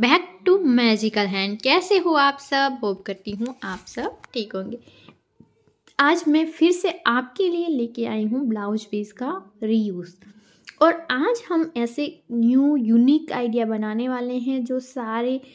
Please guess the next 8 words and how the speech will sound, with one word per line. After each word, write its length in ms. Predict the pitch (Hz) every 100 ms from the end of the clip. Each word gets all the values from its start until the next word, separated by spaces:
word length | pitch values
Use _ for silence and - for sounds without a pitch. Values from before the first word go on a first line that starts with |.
| - _ _
छोटे 340 | - 359 370 381
छोटे 360 | 359 359 330
हैं 180 | 311 339
लेकिन 340 | 302 247 247
सब 380 | 240 - 269 240 -
काम 260 | 226 202 190
के 200 | 185 190
हैं। 220 | 180 185